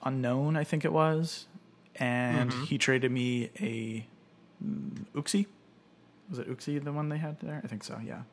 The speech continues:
Speaker 1: Uxie.
Speaker 2: Yeah, they, yeah, they have Uxie and, or is it, what, do you remember what it looked like? Did it have, uh, dreads?
Speaker 1: Yeah, it's definitely Uxie. I, I, I have, I just looked it up.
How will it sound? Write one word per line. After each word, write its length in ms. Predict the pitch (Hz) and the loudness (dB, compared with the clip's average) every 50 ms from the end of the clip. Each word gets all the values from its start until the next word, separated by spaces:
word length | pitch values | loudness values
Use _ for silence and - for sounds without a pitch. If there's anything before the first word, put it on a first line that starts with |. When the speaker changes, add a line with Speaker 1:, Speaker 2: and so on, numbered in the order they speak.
| - | -12
Speaker 1:
Uxie. 300 | - 127 - - 113 110 123 | -12 -12 -10 -10 -10 -10 -6
Speaker 2:
Yeah, 320 | 120 113 120 101 85 85 | -4 -2 -2 -2 -2 -4
they, 340 | 85 101 104 98 98 90 104 - - - - - - - - - - - - - - - - - - - - - - - - - - - - - - - - - | -4 -4 -2 -2 -2 -4 -8 -12 -18 -20 -20 -20 -20 -20 -20 -20 -20 -20 -20 -20 -20 -20 -20 -20 -20 -20 -20 -20 -20 -20 -20 -20 -20 -20 -20 -20 -20 -20 -12 -4
yeah, 220 | - 127 120 101 101 | -2 0 0 0 0
they 160 | 101 104 107 | 0 0 0
have 120 | 113 107 | 0 0
Uxie 440 | 101 98 95 90 - - 98 90 90 | -2 -4 -6 -4 -4 -4 -4 -4 -6
and, 160 | 85 87 80 - - - - - - | -6 -8 -10 -14 -16 -20 -20 -14 -10
or 80 | - 104 - | -10 -8 -6
is 160 | 147 147 151 | -6 -6 -6
it, 60 | 120 107 - - - - - - - - - - - - - - - - - - - - - | -8 -10 -16 -20 -20 -20 -20 -20 -20 -20 -20 -20 -20 -20 -20 -20 -20 -20 -20 -20 -20 -18 -6
what, 240 | 113 127 151 143 135 | 0 2 2 4 4
do 80 | 127 | 6
you 60 | 143 | 6
remember 140 | 147 156 160 | 6 8 8
what 80 | 156 147 | 6 6
it 80 | 143 | 4
looked 260 | 123 120 135 131 - 151 | 4 2 -2 -2 0 2
like? 160 | 160 160 156 | 0 2 2
Did 120 | 147 123 | 2 2
it 20 | 123 | 4
have, 200 | 139 131 117 123 | 4 4 4 4
uh, 320 | 120 113 110 107 107 107 | 2 4 4 2 0 -2
dreads? 500 | 101 101 107 110 113 120 120 - - - - - _ - _ _ | -2 0 0 0 0 0 -2 -4 -6 -8 -10 -18 _ -20 _ _
Speaker 1:
Yeah, 240 | - 170 175 165 139 110 | 4 6 6 8 6 6
it's 300 | 107 143 156 156 156 - | 6 4 4 6 6 6
definitely 280 | 180 180 180 151 131 127 | 6 6 6 4 2 2
Uxie. 280 | 113 - - 107 110 120 | 0 -2 -4 -4 -2 -2
I, 280 | 120 127 123 - - 123 | -2 -2 -4 -4 -4 -4
I, 140 | - - | -4 -4
I 20 | 127 | -2
have, 180 | 127 127 120 | -2 -2 -2
I 220 | 117 - 123 123 117 - | -2 -2 -4 -4 -6 -4
just 180 | - 127 - | -6 -6 -6
looked 160 | 123 113 - | -6 -6 -6
it 80 | 120 104 | -6 -6
up. 200 | 98 - - - | -6 -8 -14 -18